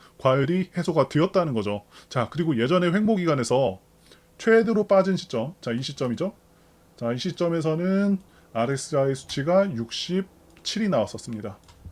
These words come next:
그러니까 이제는 조정의 끝이 거의 다 와간다라고 보고요. 자, 그리고 모든 상승 파동은요, 비율상으로 봤을 때 비슷한 상승의 비율을 갖는데요. 그래서 비트코인 상승 파동의 크기를 측정해 보면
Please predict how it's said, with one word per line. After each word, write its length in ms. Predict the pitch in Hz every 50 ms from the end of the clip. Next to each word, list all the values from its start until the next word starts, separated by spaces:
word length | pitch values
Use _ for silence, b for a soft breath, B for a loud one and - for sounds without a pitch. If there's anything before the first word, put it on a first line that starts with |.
| B B B B B B B
그러니까 420 | B 170 170 214 220 214 208 208 196
이제는 460 | 175 156 160 190 190 202 214 214 190
조정의 440 | - 147 143 143 165 165 175 170 170
끝이 400 | 185 170 - - - 190 208 196
거의 480 | - - 131 135 156 180 196 208 208 -
다 160 | - - 117
와간다라고 680 | 127 147 143 143 139 139 127 131 135 127 127 120 123 117
보고요. 500 | 120 123 131 135 120 120 151 196 226 226 b b b b _
자, 260 | - - 131 127 131 143
그리고 260 | 180 214 226 220 170
모든 460 | 127 156 190 226 202 254 247 247 240
상승 420 | - - 220 220 214 - 208 196
파동은요, 640 | - - 151 147 135 127 131 135 170 190 151 107 90 B B B B B
비율상으로 500 | - - 156 175 190 160 180 170 170 160
봤을 280 | 143 135 - 139 127 -
때 280 | 113 117 135 165 165
비슷한 540 | - - 139 151 - - 180 175 175 180 180
상승의 380 | 156 175 165 143 151 147 143 120
비율을 260 | - 135 131 127 123
갖는데요. 540 | 110 117 113 113 104 101 104 120 156 202 -
그래서 400 | - 143 147 - 160 143 143 -
비트코인 460 | - 160 151 220 185 - 214 202 202
상승 340 | 190 208 214 226 214 226 196
파동의 400 | - - 190 180 185 185 180 175
크기를 300 | - - 165 175 165 160
측정해 320 | - - - 165 165 156
보면 340 | 127 123 123 165 170 120 92